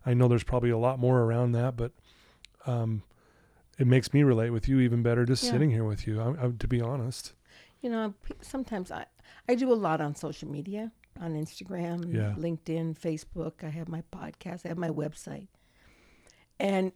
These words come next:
Speaker 2: inevitably, I'll have someone say to me who follows me, they'll say, "Mary,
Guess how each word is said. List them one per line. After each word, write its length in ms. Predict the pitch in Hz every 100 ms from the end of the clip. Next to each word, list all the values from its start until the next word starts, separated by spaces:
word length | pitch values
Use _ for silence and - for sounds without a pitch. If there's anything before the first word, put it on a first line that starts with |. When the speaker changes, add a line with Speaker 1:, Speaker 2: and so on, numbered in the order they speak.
| -
Speaker 2:
inevitably, 920 | 196 202 277 233 175 151 147 165 165 _ _ _ _
I'll 160 | - 175
have 140 | 190
someone 360 | - 180 170 160
say 240 | - 165
to 80 | 156
me 300 | 147 123 151 _ _ _ _ _ _
who 140 | -
follows 480 | 175 160 139 135 -
me, 180 | 127 160 _ _
they'll 120 | 139
say, 200 | - 143 - _ _ -
"Mary, 380 | 160 160 156